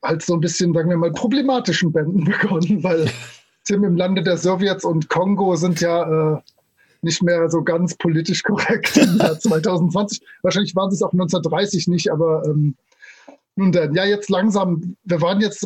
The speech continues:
Speaker 1: in Amerika, jetzt geht's langsam, äh, zu den Bänden, die auch wirklich gut sind. Also wo ich guten Gewissens was zu sagen kann.
Speaker 2: Cool. Ihr macht echt alles durch dann. Also mit
Speaker 1: Ja, es
Speaker 2: Krass.
Speaker 1: geht ja relativ flott, ne? Wir versuchen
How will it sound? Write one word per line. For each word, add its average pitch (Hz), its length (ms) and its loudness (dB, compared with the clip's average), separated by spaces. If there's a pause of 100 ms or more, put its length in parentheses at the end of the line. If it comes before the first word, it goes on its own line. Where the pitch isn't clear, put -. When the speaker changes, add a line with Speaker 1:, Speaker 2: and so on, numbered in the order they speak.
(100)
Speaker 1:
in 185 160 0
Amerika, 202 580 0
jetzt 175 280 -4
geht's 185 240 -2
langsam, 175 680 2
äh, 160 480 2 (380)
zu - 220 -4
den 160 160 0
Bänden, 170 180 0
die 160 60 0
auch 143 100 -2
wirklich 165 240 -2
gut 185 300 0
sind. 143 240 -2
Also 156 280 0
wo 180 60 0
ich 170 140 -4
guten 202 300 0
Gewissens 170 500 0
was 143 180 -4
zu 151 100 -2
sagen 143 280 -2
kann. 160 320 -2 (1120)
Speaker 2:
Cool. 147 260 -2 (540)
Ihr 151 100 4
macht 170 220 0
echt - 180 -8
alles 202 220 -2
durch 214 200 -2
dann. 110 300 -6 (160)
Also 117 400 -4 (300)
mit - 160 -8 (420)
Speaker 1:
Ja, 165 260 0
es 170 180 -2 (120)
Speaker 2:
Krass. 190 340 -2
Speaker 1:
geht 208 160 -2
ja 226 120 0
relativ 190 420 -2
flott, - 300 -2
ne? 160 100 0
Wir 165 200 0
versuchen 202 500 0